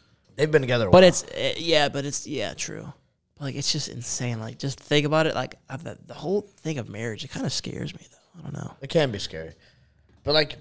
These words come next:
Speaker 1: that's what I'm saying. It's just like, fuck, dude. I was like, "Damn, I'm single as fuck."
Speaker 2: I'm single as fuck. I feel you, brother.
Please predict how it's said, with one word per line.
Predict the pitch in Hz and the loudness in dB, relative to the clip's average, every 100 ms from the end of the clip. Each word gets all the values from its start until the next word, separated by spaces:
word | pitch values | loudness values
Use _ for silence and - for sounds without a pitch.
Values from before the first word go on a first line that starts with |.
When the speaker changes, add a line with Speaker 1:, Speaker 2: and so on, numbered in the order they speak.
| - | -8
Speaker 1:
that's | 143 151 | -6 -4
what | |
I'm | 139 | -6
saying. | - 90 | -6 -6
It's | 117 | -4
just | 135 107 | -4 -6
like, | - | -12
fuck, | - 117 113 - | -4 2 4 2
dude. | - 90 | -8 -6
I | |
was | 123 | -4
like, | 117 - | -4 -8
"Damn, | 82 101 | -6 -4
I'm | 127 | -2
single | - 104 82 69 | 0 -2 -4 -8
as | - - | -8 -10
fuck." | - - | -12 -6
Speaker 2:
I'm | - 135 | 2 4
single | 135 110 101 | 4 0 -2
as | 120 | -4
fuck. | - - 104 | -4 -4 -6
I | - | -6
feel | 143 131 | -2 -2
you, | 127 | -2
brother. | - - 127 | -2 -4 -6